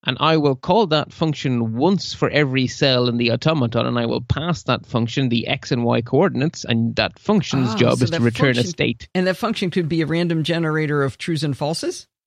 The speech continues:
Speaker 2: for
Speaker 1: Yes, it
Speaker 2: example?
Speaker 1: could.
Speaker 2: Oh,
Speaker 1: If,
Speaker 2: I
Speaker 1: if,
Speaker 2: see
Speaker 1: not
Speaker 2: where
Speaker 1: just
Speaker 2: you're
Speaker 1: for
Speaker 2: going.
Speaker 1: example, that's exactly what we're
Speaker 2: Well,
Speaker 1: going
Speaker 2: right.
Speaker 1: to do. That is extremely prescient of you.
Speaker 2: Okay, good.
Speaker 1: Uh, because that's how the game of life starts. It starts in a random state. And so I
Speaker 2: Okay.
Speaker 1: needed a way to get a random state.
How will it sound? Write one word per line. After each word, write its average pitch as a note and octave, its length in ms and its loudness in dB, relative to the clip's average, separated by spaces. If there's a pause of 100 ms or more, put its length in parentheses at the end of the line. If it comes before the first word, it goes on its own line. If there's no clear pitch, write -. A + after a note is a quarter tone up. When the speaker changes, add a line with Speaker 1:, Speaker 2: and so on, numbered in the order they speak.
(400)
Speaker 2:
for A#2+ 60 -2
Speaker 1:
Yes, A#2+ 260 0
it C3+ 80 -2
Speaker 2:
example? - 260 2
Speaker 1:
could. - 80 -16 (100)
Speaker 2:
Oh, B2 60 -8 (560)
Speaker 1:
If, C3+ 60 -2
Speaker 2:
I C3 100 -2
Speaker 1:
if, - 100 0
Speaker 2:
see D#3+ 220 -4
Speaker 1:
not G3+ 120 0
Speaker 2:
where E3+ 100 0
Speaker 1:
just D3+ 100 0
Speaker 2:
you're C#3 80 0
Speaker 1:
for - 40 2
Speaker 2:
going. E3+ 100 2
Speaker 1:
example, D#3 400 0 (400)
that's D3+ 160 -2
exactly D3+ 360 -2
what D3+ 80 0
we're - 100 0
Speaker 2:
Well, C#3+ 80 0
Speaker 1:
going A#2+ 100 -2
Speaker 2:
right. C3+ 140 -2
Speaker 1:
to E3+ 140 2
do. B2 60 -4
That B2+ 160 2
is B2+ 140 2
extremely D#3 680 0
prescient C3 440 0
of A#2 140 -4
you. A2+ 200 -4
Speaker 2:
Okay, C3+ 340 -8
good. - 280 -12 (920)
Speaker 1:
Uh, B2+ 140 0
because C#3 240 2
that's D3+ 160 2
how E3 100 4
the C3+ 80 -4
game C#3 220 0
of A#2+ 100 -2
life A#2+ 180 0
starts. - 520 -6
It - 80 -10
starts C#3+ 280 0
in A#2 60 -2
a A#2 40 -2
random B2 320 -2
state. - 280 -10 (220)
And B2+ 100 -6
so C#3 160 0
I A#2+ 40 2
Speaker 2:
Okay. A#2+ 60 0
Speaker 1:
needed B2+ 280 2
a B2 60 2
way A#2+ 180 2
to - 80 -6
get A#2 140 0
a A#2+ 40 -2
random B2 300 -2
state. - 300 -6